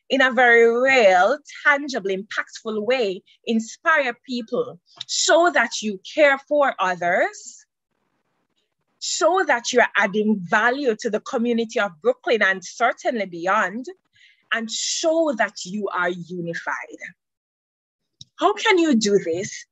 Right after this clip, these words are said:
Do it strategically so that you can see the results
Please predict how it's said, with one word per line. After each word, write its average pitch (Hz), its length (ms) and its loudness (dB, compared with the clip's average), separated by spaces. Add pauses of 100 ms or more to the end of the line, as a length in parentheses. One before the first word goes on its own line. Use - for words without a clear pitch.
(120)
Do 262 180 2
it 277 80 0
strategically 190 1120 0 (260)
so 262 280 6
that 220 220 4
you 208 120 4
can 196 280 -2
see 208 240 -2
the 175 160 0
results 185 760 2